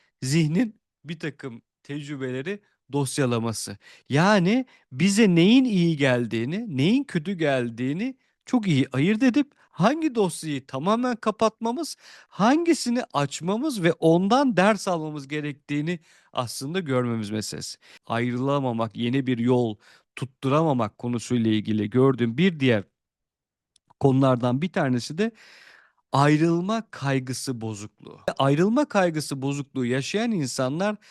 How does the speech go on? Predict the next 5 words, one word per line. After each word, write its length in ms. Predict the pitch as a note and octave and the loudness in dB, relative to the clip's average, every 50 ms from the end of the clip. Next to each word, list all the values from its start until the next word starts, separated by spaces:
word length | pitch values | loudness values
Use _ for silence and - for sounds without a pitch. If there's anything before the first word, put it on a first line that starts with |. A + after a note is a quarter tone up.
| - - - _ _ _ - | -20 -20 -20 _ _ _ 0
gerçekten 640 | - B3+ C#4+ D4+ B3 - - F3 - _ - D3+ D#3 | 2 4 4 4 2 0 -4 -4 -4 _ -4 -2 -2
insanlardan 760 | F3+ G3 F3+ - F#3 E3+ E3 E3+ E3 D#3+ D#3 D3+ F3 F3 - - | -2 -2 -2 -2 -2 -2 -2 -2 -2 -4 -4 -4 -8 -10 -10 -12
ayrılamaz. 720 | - A#2 A#2+ A#2+ A2+ A2+ A2 G#2+ G#2 F#2+ F#2+ F#2+ G2+ - - | -10 -8 -8 -6 -6 -6 -6 -8 -8 -8 -10 -12 -14 -8 -6
Yakın 280 | B2+ C#3+ B2 - F#3+ | -6 -4 -4 -4 -4
ilişkilerinde 760 | G3 F3+ E3 C#3+ - - C#3 C#3 C#3 B2+ B2+ C3+ C#3+ E3+ F3+ | -4 -4 -6 -8 -8 -10 -8 -8 -6 -6 -8 -8 -8 -8 -8